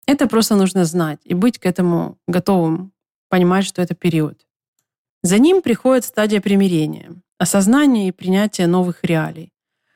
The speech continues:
Происходит привыкание к картинке, и все перестает резать глаз и вызывать недоумение. Все больше появляется оптимизма и удовлетворения от жизни. И мы приходим к последнему этапу приживания на новом месте.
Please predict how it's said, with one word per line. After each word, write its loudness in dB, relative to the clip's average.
Происходит 0
привыкание 0
к -20
картинке, -2
и 0
все -2
перестает -2
резать -2
глаз -2
и -6
вызывать -2
недоумение. 0
Все 0
больше 2
появляется -2
оптимизма 0
и 0
удовлетворения 0
от -4
жизни. -4
И 2
мы 4
приходим 0
к -20
последнему 0
этапу 0
приживания 0
на 0
новом 0
месте. -4